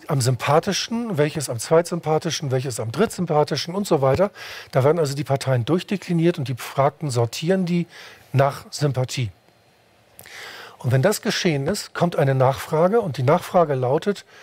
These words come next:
könnten Sie sich vorstellen, bei der nächsten Wahl auch die an zweite Stelle gelegte Partei zu wählen? Und mit diesen beiden Partei, äh, Fragen haben Sie,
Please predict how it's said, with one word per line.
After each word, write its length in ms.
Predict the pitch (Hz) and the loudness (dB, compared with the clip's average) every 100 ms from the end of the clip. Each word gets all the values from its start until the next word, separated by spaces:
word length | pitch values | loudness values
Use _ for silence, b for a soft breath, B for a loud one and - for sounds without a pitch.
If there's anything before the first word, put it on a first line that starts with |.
| B B B B B | B B B B B
könnten 400 | - 180 - 233 | 0 2 0 -2
Sie 120 | 202 | 0
sich 220 | 170 160 | 0 -2
vorstellen, 640 | - - 202 196 - 202 170 | -2 0 2 2 -2 0 4
bei 120 | 139 | 4
der 120 | 127 | 4
nächsten 800 | 120 123 180 247 - - 220 170 | 2 2 2 0 -4 -4 -2 0
Wahl 380 | 139 151 180 190 - | 2 6 4 4 2
auch 360 | 156 202 - - _ | 2 2 -2 -20 _
die 300 | 165 175 220 - B B B B B - | 0 2 2 -2 B B B B B -4
an 200 | 156 - | -2 -2
zweite 440 | - 175 202 143 | 0 2 2 2
Stelle 320 | - 131 117 | -4 -2 0
gelegte 400 | 110 113 113 - | 0 0 0 -4
Partei 380 | - 113 - 107 | -4 -4 0 -2
zu 240 | - 110 | -2 -6
wählen? 140 | 95 90 90 - _ _ _ - B B B B B | -8 -10 -16 -20 _ _ _ -20 B B B B B
Und 100 | 139 | 0
mit 180 | 131 - | 0 2
diesen 260 | 233 269 220 | 2 4 6
beiden 260 | 196 202 | 4 4
Partei, 400 | 175 165 156 139 | 0 0 2 2
äh, 340 | 185 170 156 175 | 2 0 0 0
Fragen 480 | - 131 165 214 | 2 2 2 0
haben 220 | 143 156 165 | 0 2 2
Sie, 320 | 147 156 | 2 0